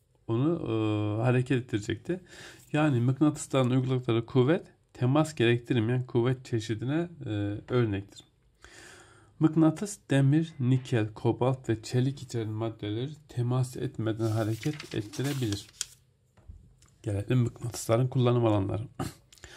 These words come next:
Mıknatıslar günlük hayatta birçok yerde ve farklı amaçlarla kullanılmaktadır. Aşağıda mıknatısların kullanım alanlarına bazı örnekler,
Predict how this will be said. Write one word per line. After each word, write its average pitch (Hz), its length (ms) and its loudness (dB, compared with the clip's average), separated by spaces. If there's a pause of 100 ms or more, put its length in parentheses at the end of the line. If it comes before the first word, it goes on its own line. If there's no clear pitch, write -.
(440)
Mıknatıslar 139 640 0
günlük 135 420 2
hayatta 117 520 0
birçok 131 480 0
yerde 107 340 2
ve 107 60 0
farklı 117 500 -2
amaçlarla 113 600 -2
kullanılmaktadır. 113 920 -4 (960)
Aşağıda 139 460 2
mıknatısların 131 640 0
kullanım 123 400 2
alanlarına 113 800 2
bazı 117 300 2
örnekler, 113 600 0